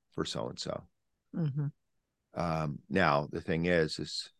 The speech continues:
Speaker 1: if there's too much of something and you've got somebody who's really good at it, some of those times those people get a little overburdened because they're the
Speaker 2: True.
Speaker 1: only one that's really good at data entry or whatever, real accurate,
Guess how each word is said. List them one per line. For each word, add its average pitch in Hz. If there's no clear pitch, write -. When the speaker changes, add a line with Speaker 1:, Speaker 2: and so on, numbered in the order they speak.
Speaker 1:
if -
there's -
too -
much 90
of 78
something 82
and 67
you've 71
got 82
somebody 82
who's 78
really 85
good 71
at 67
it, -
some 78
of 76
those 73
times 76
those -
people 71
get 69
a -
little 76
overburdened 69
because 73
they're 80
the 76
Speaker 2:
True. 87
Speaker 1:
only 73
one 69
that's 65
really 73
good 71
at 69
data 65
entry 67
or 69
whatever, 73
real 76
accurate, 73